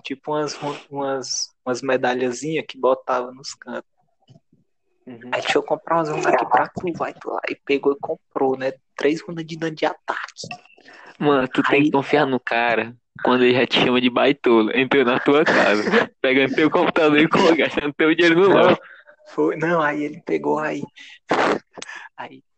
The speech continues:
Speaker 1: "Pai, eu vou jogar um aqui só pra tu ver, ó. Uma ranqueada."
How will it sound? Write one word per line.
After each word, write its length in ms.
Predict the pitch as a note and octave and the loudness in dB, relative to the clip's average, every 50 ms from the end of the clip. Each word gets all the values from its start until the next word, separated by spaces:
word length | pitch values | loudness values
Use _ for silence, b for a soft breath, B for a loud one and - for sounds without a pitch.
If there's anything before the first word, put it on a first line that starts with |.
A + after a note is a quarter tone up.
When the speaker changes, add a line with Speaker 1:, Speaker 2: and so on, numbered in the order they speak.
| _ _ | _ _
Speaker 1:
"Pai, 260 | - - - E3 F3 - - _ b b b _ _ _ - | -10 -10 -10 -10 -14 -16 -20 _ b b b _ _ _ -8
eu 80 | C#3 C#3 | -8 -6
vou 120 | C#3 C#3 | -4 -2
jogar 320 | C3 C#3+ C#3+ C#3+ - C#3+ D3 | 0 0 0 -2 -2 -4 -2
um 80 | D3 | -2
aqui 200 | D3 D3 - - C#3+ | -2 -4 -4 -8 -6
só 140 | - - | -6 -6
pra 160 | D#3+ - F3+ F3+ | -4 -2 -4 -4
tu 160 | - - G3+ F#3 - | -4 -8 -10 -10 -6
ver, 180 | - C#3+ C3 - | -6 -6 -6 -6
ó. 80 | G#2 - _ _ _ _ _ | -8 -10 _ _ _ _ _
Uma 140 | C3+ B2+ C#3 | -12 -10 -10
ranqueada." 560 | C#3+ - - - F3+ F3+ D3+ C3+ - - - | -12 -14 -12 -6 -4 -2 -2 -2 -4 -6 -6